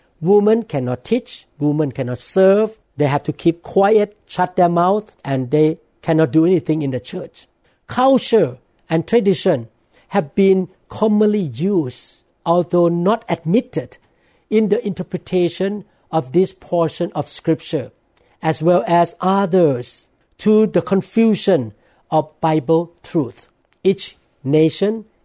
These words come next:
each society has its own culture and tradition. Culture changes from time to time, country to country, people to people,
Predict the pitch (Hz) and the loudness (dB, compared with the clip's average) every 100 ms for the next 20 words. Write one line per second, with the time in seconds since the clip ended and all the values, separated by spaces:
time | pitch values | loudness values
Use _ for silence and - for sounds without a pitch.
0 | - 151 - - - - 180 170 170 190 | -6 -6 -8 -10 -6 -4 0 0 0 -4
1 | 247 - _ _ _ _ _ - 175 190 | -6 -10 _ _ _ _ _ -6 -2 0
2 | 190 - _ 175 - - - 165 170 - | 0 -4 _ -4 -4 -6 2 2 2 -2
3 | 170 165 - 185 - 127 - 160 139 - | -2 -2 -2 -6 -6 -8 -4 -4 -4 -8
4 | 131 - _ _ _ _ _ _ - 262 | -12 -18 _ _ _ _ _ _ -2 2
5 | 277 - 226 165 - _ - 233 226 196 | 2 2 0 0 -8 _ 0 2 2 2
6 | 175 - 170 156 151 135 123 135 - 113 | -2 -2 -4 -4 -4 -6 -6 -10 -10 -10
7 | 110 147 175 _ _ _ _ _ _ - | -10 -14 -18 _ _ _ _ _ _ -4
8 | 240 240 - 240 190 - 151 131 202 254 | 0 0 0 0 0 -2 -4 -2 -2 -4
9 | - _ _ _ _ _ _ - 262 247 | -8 _ _ _ _ _ _ 0 2 4
10 | 226 214 170 - 135 - 185 | 2 2 -2 -2 -4 -4 -6